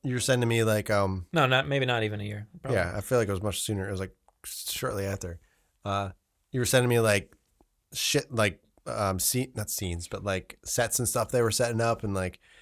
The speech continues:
Speaker 1: like, the,
Speaker 2: Yeah.
Speaker 1: that was literally, like, the only
Speaker 2: That was, like, the first
Speaker 1: s-,
Speaker 2: stuff.
Speaker 1: only stuff that I
Speaker 2: Yeah,
Speaker 1: really
Speaker 2: and
Speaker 1: saw.
Speaker 2: it was all the stuff out in, like, Ireland.
Speaker 1: Mm-hmm.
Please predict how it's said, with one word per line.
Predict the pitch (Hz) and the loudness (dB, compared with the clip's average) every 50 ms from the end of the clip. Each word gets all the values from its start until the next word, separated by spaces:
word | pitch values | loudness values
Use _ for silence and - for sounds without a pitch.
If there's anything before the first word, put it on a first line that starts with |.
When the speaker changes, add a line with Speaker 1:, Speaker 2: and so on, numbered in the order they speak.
| - _ - - | -20 _ 0 2
Speaker 1:
like, | 147 151 - | 2 4 4
the, | - | 4
Speaker 2:
Yeah. | 131 135 | 6 6
Speaker 1:
that | 143 147 180 | 6 6 6
was | 180 143 131 | 6 6 6
literally, | 139 143 135 139 135 131 | 6 8 8 8 8 8
like, | 131 123 - | 6 6 4
the | - 127 | 4 4
only | 123 120 117 117 - | 4 6 6 6 6
Speaker 2:
That | - 120 | 6 6
was, | 120 123 - | 6 4 4
like, | 311 285 285 | 2 2 0
the | - 269 | 0 -2
first | - - - 269 247 | 0 2 4 4 4
Speaker 1:
s-, | - | 4
Speaker 2:
stuff. | - 285 - | 2 4 6
Speaker 1:
only | 147 139 139 139 143 147 | 6 8 8 8 8 8
stuff | 165 240 156 139 131 - | 8 8 8 8 8 8
that | 135 | 8
I | 123 | 8
Speaker 2:
Yeah, | 120 | 8
Speaker 1:
really | 117 120 117 110 | 8 6 6 6
Speaker 2:
and | 104 202 | 6 6
Speaker 1:
saw. | 214 - | 6 6
Speaker 2:
it | - | 6
was | 240 220 | 8 8
all | 254 262 269 262 | 8 8 8 6
the | 262 247 | 4 4
stuff | - - - 254 240 - | 2 6 6 6 6 8
out | 240 233 214 - | 6 6 4 4
in, | 175 180 | 4 4
like, | 175 170 - - | 4 4 4 4
Ireland. | - 160 190 202 185 151 120 113 110 101 101 - - | 4 6 8 8 8 6 6 4 2 2 0 -4 -6
Speaker 1:
Mm-hmm. | - 113 104 101 95 | -4 -2 -2 0 -2